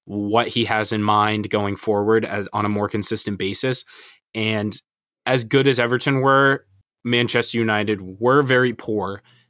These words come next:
And I know that there's been a lot of debate, a lot of pundits sounding off, and the main talking point has been how poor Manchester United is. But watching the highlights back yesterday, the announcers on N B C Sports actually said a couple times, like, "Take nothing away from what Ever-,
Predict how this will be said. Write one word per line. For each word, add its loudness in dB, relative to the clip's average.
And -8
I -4
know -4
that -6
there's -4
been -8
a -8
lot -4
of -10
debate, 2
a 0
lot 4
of -4
pundits 0
sounding 2
off, 2
and -2
the -2
main 0
talking 0
point -6
has -10
been -8
how -4
poor -4
Manchester -6
United -6
is. -8
But -10
watching 0
the 0
highlights 0
back -4
yesterday, 0
the 0
announcers 0
on 0
N 2
B -4
C -4
Sports -2
actually -2
said 2
a 0
couple -2
times, 0
like, -8
"Take 0
nothing 0
away 0
from -2
what -2
Ever-, 0